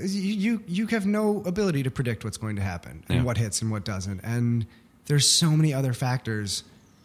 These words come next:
Speaker 1: going on. It's, it's like getting mad at yourself for not being able to build a beautiful card house in a hurricane.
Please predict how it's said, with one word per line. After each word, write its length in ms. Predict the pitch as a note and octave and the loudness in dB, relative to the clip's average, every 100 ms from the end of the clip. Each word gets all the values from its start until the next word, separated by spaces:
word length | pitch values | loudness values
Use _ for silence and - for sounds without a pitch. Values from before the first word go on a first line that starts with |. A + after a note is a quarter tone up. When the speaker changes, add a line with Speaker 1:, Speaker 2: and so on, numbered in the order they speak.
| _ - - - - - - _ _ A2 - | _ -20 -20 -20 -20 -20 -20 _ _ -10 0
Speaker 1:
going 280 | C3 B2 | 2 2
on. 360 | A#2+ B2+ A#2 G#2+ | 2 0 0 -2
It's, 420 | B2 A#2 - - C3 | -4 0 0 0 -4
it's 160 | - | -2
like 300 | D3+ A2+ - - _ _ _ _ _ _ _ - - _ _ | 0 0 -6 -18 _ _ _ _ _ _ _ -20 -20 _ _
getting 320 | D#3 D#3 C#3 | -2 2 4
mad 240 | B2+ C3 C3 | 4 2 0
at 60 | |
yourself 400 | A#2+ A#2+ B2+ A#2+ | -2 -2 -4 -4
for 100 | - | -4
not 220 | B2 B2 G#2+ | -4 -4 -2
being 180 | B2 | 0
able 180 | A#2+ A#2 | 0 -2
to 60 | A#2 | -4
build 280 | G2 A#2 A2+ | -2 -2 -2
a 40 | |
beautiful 480 | G2 A#2 B2 A2+ A#2 | -4 -2 0 -2 -4
card 300 | - B2+ A#2+ | -4 -2 -2
house 300 | G#2 G2 - | -2 -2 -2
in 60 | G#2+ | -2
a 20 | |
hurricane. 600 | G#2 A#2 G2+ F#2+ D#2+ D#2+ | -2 -2 -4 -8 -8 -12